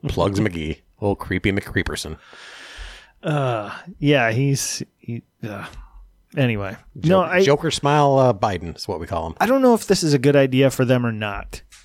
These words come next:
Speaker 2: um, from a P R standpoint or not. I don't know. But I do think it's okay for a country to decide that people who, who have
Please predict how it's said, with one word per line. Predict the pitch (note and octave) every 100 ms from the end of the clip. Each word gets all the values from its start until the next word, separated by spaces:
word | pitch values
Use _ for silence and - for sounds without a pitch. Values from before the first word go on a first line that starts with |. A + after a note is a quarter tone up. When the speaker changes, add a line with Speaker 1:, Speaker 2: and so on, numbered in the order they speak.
| _ -
Speaker 2:
um, | B2+ A#2 A2+ G#2 G#2+ B3+ D#3+
from | D3 C3+
a | A#2+
P | C#3+ D3
R | B2+
standpoint | - B2+ A#2 B2 A#2+ A#2
or |
not. | A2+ G#2 - -
I | E3
don't | D#3+ C#3 C3
know. | A#2+ G#2 G2 - _ -
But | C#3+ C#3 C3+ - - _ _ - - _ -
I | D3+ D3
do | A#2 E3 F3
think | - D3+ D3+
it's | -
okay | D3 D3+ C3 A#2+ B2+ D3 _
for | D#3+
a | C3+
country | B2+ A#2+ C3 C3+
to | C#3+
decide | - B2 A2 G#2+ B2+ D#3 - -
that | B2 C3 - _ _ _ _
people | - D3 C#3+ E3+ D#3+ D#3+
who, | - D3 A#2+ _ _ _ _ -
who | D3+ C3+
have | B2+ B2 A#2 A2+ A2